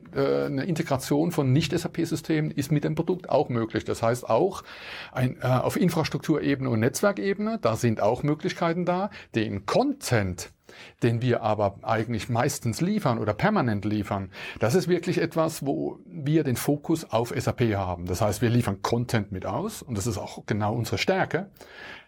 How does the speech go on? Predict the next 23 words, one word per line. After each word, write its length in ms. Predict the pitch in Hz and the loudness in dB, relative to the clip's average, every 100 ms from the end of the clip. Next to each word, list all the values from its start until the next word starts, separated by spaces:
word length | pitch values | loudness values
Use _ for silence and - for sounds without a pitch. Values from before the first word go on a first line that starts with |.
| _ _ 117 - | _ _ -16 -4
Weil 340 | 110 113 113 - | 2 2 2 0
wir 220 | 127 143 | 2 2
liefern 300 | 151 170 185 | 2 0 0
den 140 | 165 156 | 0 0
Content 480 | 185 196 196 202 | 0 0 0 0
inzwischen 500 | 190 151 170 156 160 - | 0 -2 -2 -2 -4 -4
unabhängig 600 | 233 262 254 - 208 202 | -2 -2 -2 -6 -6 -4
vom 160 | 190 175 | -4 -2
Produkt 340 | 175 202 - | -2 -2 -6
aus. 380 | - - - - _ _ _ _ _ _ | -8 -10 -14 -20 _ _ _ _ _ _
Bedeutet, 560 | - - 135 139 120 - | -4 2 2 4 0 -2
sobald 480 | - - 113 120 117 | -4 0 2 2 4
wir 80 | |
mitbekommen, 580 | 127 202 - - 110 101 | 2 2 -2 0 0 0
dass 140 | 98 107 | 0 0
es 80 | |
neue 320 | 117 113 107 - | 2 4 4 4
Angriffsarten 1040 | 196 - 131 - - 120 127 117 101 92 | 2 2 0 -2 -2 0 0 0 -2 -4
auf 160 | - 101 | -8 -6
S 140 | 131 | -4
A 60 | - | -2
P 180 | - 226 | 0 -2
gibt, 380 | 113 - - | -4 -12 -14